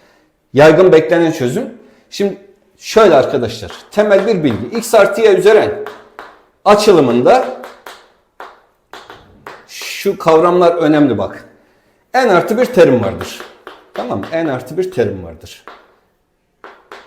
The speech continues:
Yani n bir olursa iki terim,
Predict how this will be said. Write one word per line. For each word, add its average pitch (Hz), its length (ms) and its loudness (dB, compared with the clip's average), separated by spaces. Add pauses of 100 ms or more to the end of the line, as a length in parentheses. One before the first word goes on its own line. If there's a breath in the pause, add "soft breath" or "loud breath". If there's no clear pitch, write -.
(160)
Yani 175 420 4 (480)
n 196 280 0
bir 208 140 2
olursa 202 460 4
iki 185 260 -2
terim, 131 400 0